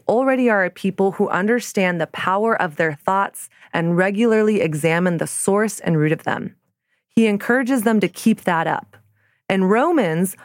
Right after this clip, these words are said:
Paul says to allow ourselves to be transformed with renewed minds.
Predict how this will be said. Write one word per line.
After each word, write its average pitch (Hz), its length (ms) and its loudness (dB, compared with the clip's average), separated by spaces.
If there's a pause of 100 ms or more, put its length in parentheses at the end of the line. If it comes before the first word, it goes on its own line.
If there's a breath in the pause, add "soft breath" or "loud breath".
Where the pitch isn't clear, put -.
(120)
Paul 277 260 0
says 190 340 -2
to 208 200 2
allow 170 400 0
ourselves 202 440 -2
to - 80 -10
be 185 180 0
transformed 175 1080 -2
with 170 240 -2
renewed 156 540 0
minds. - 640 -4